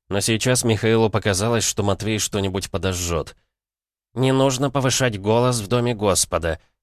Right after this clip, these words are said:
отец Ярослав укоризненно посмотрел на шефа национальной безопасности.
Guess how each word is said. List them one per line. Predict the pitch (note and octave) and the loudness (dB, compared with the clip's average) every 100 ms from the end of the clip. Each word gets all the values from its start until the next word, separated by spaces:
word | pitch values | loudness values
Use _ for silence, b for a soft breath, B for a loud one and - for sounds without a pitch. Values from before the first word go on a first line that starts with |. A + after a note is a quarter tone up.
| _ | _
отец | - E2+ G2 - | -8 -2 -2 -2
Ярослав | F2+ E2+ - G2 - | 0 0 2 0 -2
укоризненно | E2 E2+ F2 F2 E2+ E2 | -2 0 0 0 -2 -2
посмотрел | D#2+ - F#2 E2+ F2+ E2+ | -4 -2 -2 0 0 0
на | D#2 | -2
шефа | - F2 F2 | -2 -2 -2
национальной | E2 - D#2+ D#2+ D#2+ D#2+ | -2 -2 0 0 -2 -2
безопасности. | D#2+ D#2+ D#2 E2+ - D#2+ - D#2 | -2 -4 0 0 0 -2 -4 -6